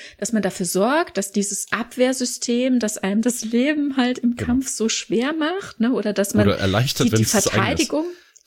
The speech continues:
Speaker 1: genau, oder erleichtert, ne, genau, dass man da eben, ähm, an die Wurzel dessen geht, also an
Speaker 2: Mhm.
Speaker 1: den Generator, der das ganze Schild speist, ne, dass man dahin geht, also durch Sabotage oder durch Angriff.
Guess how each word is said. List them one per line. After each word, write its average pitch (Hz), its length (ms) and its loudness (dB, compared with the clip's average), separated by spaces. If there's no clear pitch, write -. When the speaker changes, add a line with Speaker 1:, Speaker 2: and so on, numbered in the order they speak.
Speaker 1:
genau, 196 240 2
oder 196 180 -2
erleichtert, 214 640 -2
ne, 247 160 2
genau, 220 300 0
dass 214 180 -2
man 220 300 0
da 214 280 0
eben, 226 640 0
ähm, 196 320 0
an 208 140 0
die 202 180 0
Wurzel 226 400 0
dessen 220 400 0
geht, 175 380 -2
also 196 180 0
an - 140 0
Speaker 2:
Mhm. - 60 2
Speaker 1:
den 214 120 4
Generator, 196 920 0
der 180 100 -4
das - 220 -6
ganze 190 240 -4
Schild 196 320 -2
speist, 185 800 -2
ne, 220 160 -2
dass - 180 -6
man 190 140 -6
dahin 190 360 -6
geht, - 280 -8
also 190 220 -8
durch - 200 -10
Sabotage 185 680 -4
oder 180 200 -6
durch - 260 -6
Angriff. 185 460 -2